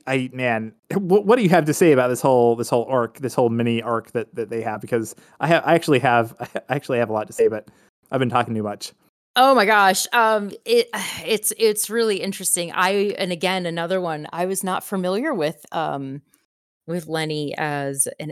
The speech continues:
Speaker 2: actor before. Um, so, you know, I, it was a good, it, I enjoy kind of going into things like this without having any, you know, preconceived notions. 'Cause, you know, like Jon Bernthal, for now, forever, he's like, "Oh,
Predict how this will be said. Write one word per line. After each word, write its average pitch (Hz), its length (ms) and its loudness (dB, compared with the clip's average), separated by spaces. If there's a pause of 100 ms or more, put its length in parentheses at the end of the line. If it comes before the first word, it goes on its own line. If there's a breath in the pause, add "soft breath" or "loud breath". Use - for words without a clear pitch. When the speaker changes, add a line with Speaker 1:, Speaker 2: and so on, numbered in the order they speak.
Speaker 2:
actor 151 420 -4
before. 143 760 -4
Um, 139 680 -4 (1040)
so, - 380 0
you 165 140 -4
know, 151 120 0
I, 147 240 0 (180)
it 185 80 0
was 170 160 0
a 165 40 -2
good, 190 340 0 (220)
it, 202 320 -8
I 214 100 4
enjoy 285 400 6
kind 240 200 -2
of 185 60 -2
going 175 260 4
into 165 180 -2
things 156 280 -6
like 151 140 -2
this 147 180 -6
without 151 200 -8
having 156 260 -6
any, 156 340 -8 (400 loud breath)
you 160 100 -4
know, 143 400 -2 (420)
preconceived 165 520 -2
notions. 151 420 -2
'Cause, - 240 0 (280)
you 175 120 -4
know, 143 140 -2
like 143 260 -2
Jon 143 560 -2 (400 soft breath)
Bernthal, 160 540 0
for 160 160 0
now, 147 380 0
forever, 147 680 0
he's 156 300 -2
like, 139 300 -6
"Oh, - 200 -14